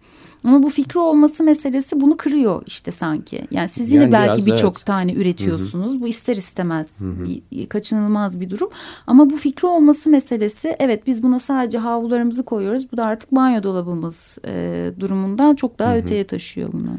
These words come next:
Speaker 2: E, tabii kullanıcı da biraz daha hani içselleştirebiliyor. Eğer
Speaker 1: Hı hı.
Speaker 2: hikayesini fark ederse, o bilinçte alırsa o mobilyayı. Tabii ki dediğin gibi evine koyduğunda o hikayesi aklına geldiğinde biraz daha içselleştirebiliyor.
Speaker 1: Hı hı.
Speaker 2: Yani mesela bizim hani bir kitaplık tasarımımız var.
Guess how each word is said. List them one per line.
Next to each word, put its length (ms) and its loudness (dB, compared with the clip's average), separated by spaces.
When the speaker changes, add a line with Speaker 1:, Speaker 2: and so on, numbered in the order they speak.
Speaker 2:
E, 80 -6
tabii 240 -2
kullanıcı 560 -2
da 140 0
biraz 300 -4
daha 100 -2
hani 160 -6
içselleştirebiliyor. 1000 -6
Eğer 160 -2
Speaker 1:
Hı 40 -2
hı. 60 -2
Speaker 2:
hikayesini 640 -4
fark 280 -6
ederse, 580 -4
o 160 -6
bilinçte 400 -8
alırsa 340 -8
o 60 -6
mobilyayı. 640 -8
Tabii 300 -8
ki 200 -6
dediğin 300 -4
gibi 300 -4
evine 320 0
koyduğunda 640 -2
o 80 -2
hikayesi 460 -6
aklına 300 -8
geldiğinde 440 -6
biraz 260 -4
daha 100 -4
içselleştirebiliyor. 920 -8
Speaker 1:
Hı 60 -6
hı. 40 -4
Speaker 2:
Yani 120 -6
mesela 340 -4
bizim 180 -2
hani 120 0
bir 100 -6
kitaplık 420 -6
tasarımımız 520 -4
var. 160 -8